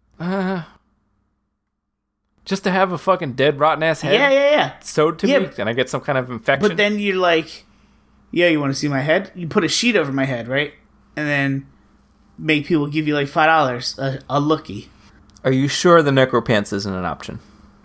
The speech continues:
Speaker 2: What's that?
Speaker 1: The necro pants aren't an option.
Speaker 2: Uh, I will think about them.
Speaker 1: Okay. Maybe get back to me next episode?
Speaker 2: I'm gonna get back to you next episode.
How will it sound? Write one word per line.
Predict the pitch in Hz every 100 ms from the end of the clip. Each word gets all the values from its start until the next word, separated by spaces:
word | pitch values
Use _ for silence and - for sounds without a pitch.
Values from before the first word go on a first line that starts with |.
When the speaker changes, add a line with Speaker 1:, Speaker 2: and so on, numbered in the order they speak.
| _ _ _ _ _
Speaker 2:
What's | - 147
that? | 190 240 - - _ _ _ _ _ _ _ _ _ _ _ -
Speaker 1:
The | 123
necro | 127 - 127
pants | 131 117
aren't | - 113 101
an | 98
option. | 95 - - - - _ _ _
Speaker 2:
Uh, | 170 156 147 143 139 -
I | 156 196 240
will | 254 208
think | - - 143 139 196
about | 220 226 208 240 -
them. | 269 311 381 - _ _ _ _ _ _ _ _ _ _ _
Speaker 1:
Okay. | - - - - -
Maybe | 120 131
get | 135
back | 127 123
to | 151
me |
next | 143 147
episode? | 156 147 196 196
Speaker 2:
I'm | 147
gonna | 165 180
get | 180
back | 156 156
to | -
you | 135
next | 127 127 135 -
episode. | 120 - - - 71